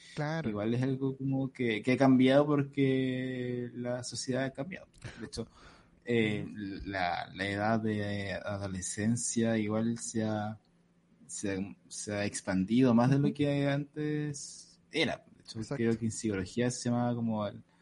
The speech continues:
Speaker 2: la moratoria psicosocial,
Speaker 1: ¿Ya?
Speaker 2: si no me equivoco,
Speaker 1: ¿Mm?
Speaker 2: de que era como esta extensión de la,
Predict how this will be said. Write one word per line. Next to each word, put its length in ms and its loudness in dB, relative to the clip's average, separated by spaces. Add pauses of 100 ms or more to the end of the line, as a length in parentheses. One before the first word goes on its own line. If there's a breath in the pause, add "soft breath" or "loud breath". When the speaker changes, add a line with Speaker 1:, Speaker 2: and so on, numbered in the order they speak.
(180 soft breath)
Speaker 2:
la 100 -6
moratoria 540 0
psicosocial, 800 -6
Speaker 1:
¿Ya? 260 0
Speaker 2:
si 80 0
no 80 4
me 80 6
equivoco, 480 0 (140)
Speaker 1:
¿Mm? 180 -6
Speaker 2:
de 140 -2
que 80 -2
era 160 2
como 280 4
esta 420 0
extensión 840 0
de 120 0
la, 680 0